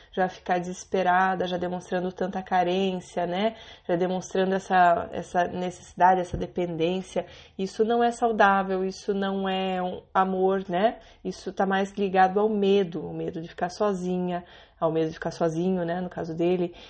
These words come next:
é, enfim, não são coisas que realmente estão ligadas ao amor,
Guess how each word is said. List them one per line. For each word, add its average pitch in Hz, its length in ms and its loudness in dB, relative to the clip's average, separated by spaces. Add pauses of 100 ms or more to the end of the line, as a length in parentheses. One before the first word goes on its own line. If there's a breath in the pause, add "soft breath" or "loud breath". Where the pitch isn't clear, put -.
(180 loud breath)
é, 160 560 2
enfim, 196 440 -4
não 185 240 -2
são 226 260 4
coisas 220 400 4
que - 140 -4
realmente 196 480 -2
estão 196 360 -2
ligadas 185 540 2
ao 185 220 2
amor, 214 440 0